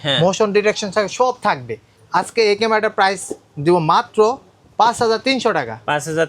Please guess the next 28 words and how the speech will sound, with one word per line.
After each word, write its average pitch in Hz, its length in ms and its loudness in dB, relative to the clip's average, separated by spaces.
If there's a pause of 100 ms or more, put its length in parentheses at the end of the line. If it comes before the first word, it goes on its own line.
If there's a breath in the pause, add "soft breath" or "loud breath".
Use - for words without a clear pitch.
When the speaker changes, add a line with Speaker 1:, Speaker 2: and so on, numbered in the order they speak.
Speaker 1:
তিনশো। 151 400 -4
Speaker 2:
পাঁচ 247 300 0
হাজার 214 160 -2
তিনশো 196 300 0
ভাই। 117 240 -2
Speaker 1:
আচ্ছা, 127 340 -4
স্মার্ট 147 360 -4
ট্র্যাকিং 165 340 -4
সহ। 127 240 -2
Speaker 2:
সহ, 135 280 0 (220)
মাত্র 220 360 0
পাঁচ 240 180 0
হাজার 220 140 2
তিনশো। 190 360 0
Speaker 1:
ফুল 202 240 0
কালার 151 340 -2
ক্যামেরা। 117 340 -2
Speaker 2:
ফুল 208 280 0
কালার 190 260 0
ক্যামেরা। 143 260 -2 (240)
আরেকটা 202 380 0
Speaker 1:
ওকে। 147 100 -8
Speaker 2:
ভাইরাল 185 320 0
ক্যামেরা 220 320 2
দেখাবো। 185 420 0 (340)
Speaker 1:
জি। 123 180 -2 (580)
Speaker 2:
ইমো 214 280 4
ব্র্যান্ডের 214 460 0